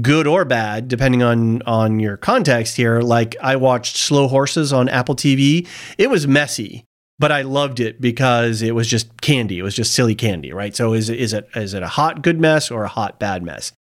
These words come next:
And he replied, "I think it will depend on how the rest of the season turns out, because if the rest of the season is great, then I'll take this as just having to shuffle some chairs around in order to get where they're going.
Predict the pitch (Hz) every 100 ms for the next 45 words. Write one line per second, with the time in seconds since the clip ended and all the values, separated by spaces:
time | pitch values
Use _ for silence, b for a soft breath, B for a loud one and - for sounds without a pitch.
0 | _ B B B B 156 156 151 147 143
1 | 139 156 147 170 160 - 147 143 - 269
2 | 294 269 220 214 190 160 156 151 - 139
3 | 131 120 160 165 131 147 147 160 143 135
4 | 123 110 123 117 185 135 120 - 131 127
5 | - 123 120 160 247 247 262 233 208 226
6 | 214 156 123 117 - 214 151 123 - _
7 | _ - 143 139 127 175 175 175 147 127
8 | 143 135 147 135 123 - 160 156 175 -
9 | 170 - 139 131 127 120 117 113 - _
10 | _ 139 135 131 127 120 120 113 117 127
11 | 226 143 80